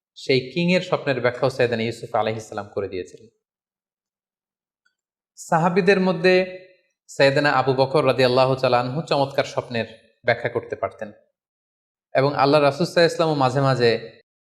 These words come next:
ইচ্ছা করে আবু বকর রাদিয়াল্লাহু তাআলা আনহুর কাছে স্বপ্নের ব্যাখ্যা জানতে চাইতেন। এবং আবু বকর রাদিয়াল্লাহু তাআলা আনহু নিজেও মাঝে মাঝে ইচ্ছা করে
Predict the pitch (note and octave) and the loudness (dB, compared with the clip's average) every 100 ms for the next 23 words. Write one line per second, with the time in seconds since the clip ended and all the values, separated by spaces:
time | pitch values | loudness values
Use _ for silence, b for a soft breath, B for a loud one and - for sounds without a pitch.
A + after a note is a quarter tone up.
0 | - C#3+ - D#3+ D#3+ C#3 A2+ B2+ D#3 F3+ | -6 -6 -2 0 2 2 2 0 0 2
1 | F3+ E3 D3 C3+ C3 B2+ B2 B2+ B2 A#2 | 2 2 2 2 2 2 0 0 0 0
2 | A#2 B2 C3 A#2+ - D3 D3+ C3 - A2+ | -2 -4 -4 -4 -2 -4 -2 -4 -4 -2
3 | A2 A2 A#2+ A#2 G2 G#2 G#2 F#2+ G#2+ G#2 | -2 -2 -4 -4 -6 -8 -8 -8 -10 -18
4 | _ _ _ _ _ _ _ _ - C3 | _ _ _ _ _ _ _ _ -4 -2
5 | B2+ C3+ C3+ A#2+ B2+ C#3+ D3+ C#3 B2+ C3+ | 0 -2 -2 -2 0 0 0 0 0 2
6 | B2+ B2 B2+ B2 A#2 C3 C3 C#3 F3+ D#3 | 0 0 -2 -2 -4 -4 -2 0 2 2
7 | C3 C3+ C3 A#2 A#2 - C3 B2 A#2 D#3+ | 0 2 2 4 2 0 2 4 4 4
8 | - | -4